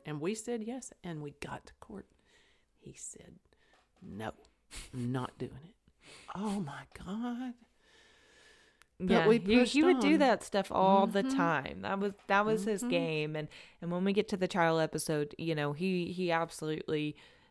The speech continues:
Speaker 2: um, continued playing
Speaker 1: Games.
Speaker 2: games like that. Um, all right, leading up to the trial, I'm trying to think.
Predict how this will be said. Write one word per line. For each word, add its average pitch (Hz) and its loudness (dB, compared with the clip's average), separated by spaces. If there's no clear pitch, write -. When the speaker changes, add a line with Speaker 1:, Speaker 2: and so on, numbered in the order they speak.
Speaker 2:
um, 143 -4
continued 156 -4
playing 156 -2
Speaker 1:
Games. 151 -2
Speaker 2:
games 147 -8
like 143 -6
that. 143 -6
Um, 156 -2
all 180 -4
right, 165 0
leading 196 2
up 202 2
to 196 -12
the 185 -4
trial, 151 -2
I'm 170 -2
trying 196 -4
to 196 0
think. - -8